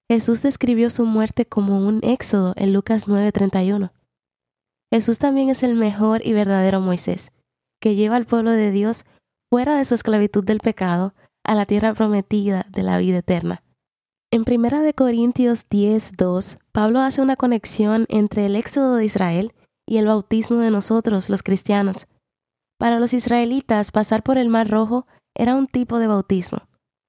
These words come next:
Cuando nosotros somos bautizados, nos sumergimos en el agua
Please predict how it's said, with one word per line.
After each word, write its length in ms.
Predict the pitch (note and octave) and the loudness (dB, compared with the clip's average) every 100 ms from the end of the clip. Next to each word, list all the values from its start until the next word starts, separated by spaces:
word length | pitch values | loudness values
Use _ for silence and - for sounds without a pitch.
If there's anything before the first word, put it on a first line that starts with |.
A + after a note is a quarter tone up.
| _ _ | _ _
Cuando 260 | - A#3+ A#3+ | -2 0 0
nosotros 360 | A#3+ B3 C4+ D4 | 0 0 0 0
somos 280 | C#4+ C#4+ | 0 0
bautizados, 800 | C4 B3+ A3+ - G#3 G3 G3 G3 _ _ _ - | 0 0 -2 0 0 2 0 -4 _ _ _ -2
nos 140 | A3 | 0
sumergimos 580 | A3+ A3 G#3+ A3+ A#3 B3 | 0 0 0 0 0 0
en 100 | A#3+ | 0
el 140 | G#3 | 0
agua 360 | G3 G#3+ A#3+ C4+ | 0 0 0 -4